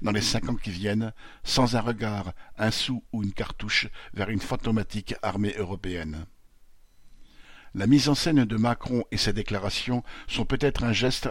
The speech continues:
en direction de la Chine, un remerciement pour les marchés conclus ou une promesse pour de futurs accords, mais elles sont quasiment sans conséquence dans les rapports de force mondiaux.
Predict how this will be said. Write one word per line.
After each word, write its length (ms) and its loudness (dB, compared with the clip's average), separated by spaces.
en 120 0
direction 380 -2
de 100 0
la 100 0
Chine, 420 2
un 80 -2
remerciement 640 6
pour 140 -4
les 100 2
marchés 320 0
conclus 480 -2
ou 180 -2
une 140 6
promesse 480 2
pour 180 -4
de 80 -4
futurs 440 -4
accords, 480 -2
mais 140 0
elles 120 4
sont 160 2
quasiment 480 4
sans 160 0
conséquence 760 -2
dans 80 0
les 100 4
rapports 400 -2
de 80 -2
force 320 -4
mondiaux. 460 -4